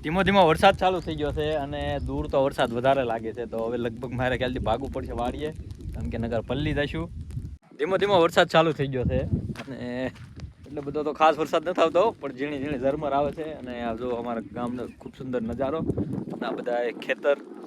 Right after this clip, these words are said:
ઝરમર ઝરમર વરસાદ આવે છે. અને હવે જાઉં છું વાડી બાજુ.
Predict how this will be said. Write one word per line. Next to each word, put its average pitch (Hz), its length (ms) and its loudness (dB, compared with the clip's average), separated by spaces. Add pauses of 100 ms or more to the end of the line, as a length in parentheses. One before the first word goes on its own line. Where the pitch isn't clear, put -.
(1160)
ઝરમર 147 260 2
ઝરમર 151 260 2
વરસાદ 147 300 4
આવે 151 220 6
છે. 165 160 2
અને 135 280 2 (920)
હવે 113 140 -4
જાઉં 123 260 2
છું 123 180 -2
વાડી 123 200 2
બાજુ. 147 280 2